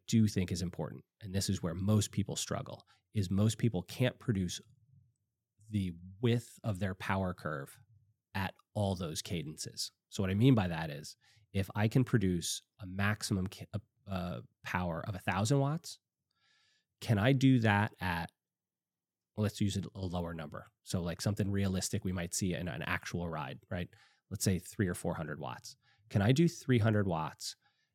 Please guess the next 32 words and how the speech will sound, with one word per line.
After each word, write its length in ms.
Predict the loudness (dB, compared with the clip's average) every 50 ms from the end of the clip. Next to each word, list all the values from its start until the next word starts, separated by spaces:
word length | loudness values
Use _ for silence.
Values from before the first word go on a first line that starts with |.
| _ _ -6
at 200 | -4 -4 -4 -2 -2
sixty 480 | -2 2 2 0 0 0 -2 0 2
R 120 | 2 2 0
P 220 | 0 0 2 2
Ms 140 | 2 2 2
going 260 | 4 4 4 4 2
up 140 | 0 -2 -2
a 40 | -2
hill 380 | 0 0 0 0 0 -2 -6 _ _ _ _ _ _ _ _ _ _ _ _ _ _ _ _ _ _ _ -2
and 380 | 0 2 4 6 6 6 4
at 120 | 4 2 2
a 40 | 0
hundred 360 | 2 2 4 4 4 4 0
and 100 | 0 -4
twenty 420 | -6 -2 2 4 4 4 4 2
R 180 | 0 -2 -4 -6
P 200 | -6 -6 -4 -4
Ms 520 | -4 -4 -6 -8 -10 -12 -10 -10 -10 -10 -12 _ _ _ _ _ -12
attacking 500 | -8 -4 -2 0 0 -2 -2 -2 -4 -6
a 60 | -6 -8
group 340 | -6 -4 -4 -4 -4 _ -6
to 100 | -4 -2
go 160 | -2 -2 -2
away? 240 | -2 -4 -6 -6 -8 -10 -14 _ _ _ _ _ _ _ _ _ _ _ _ _ -6
If 100 | 0 4
I 120 | 4 4
can 140 | 6 6 4
do 100 | 4 4
both 320 | 4 6 6 6 6 6
of 100 | 4 4
those 260 | 4 4 2 2 0 0
things, 520 | 0 0 0 0 -2 -4 -6 -8 -14 -16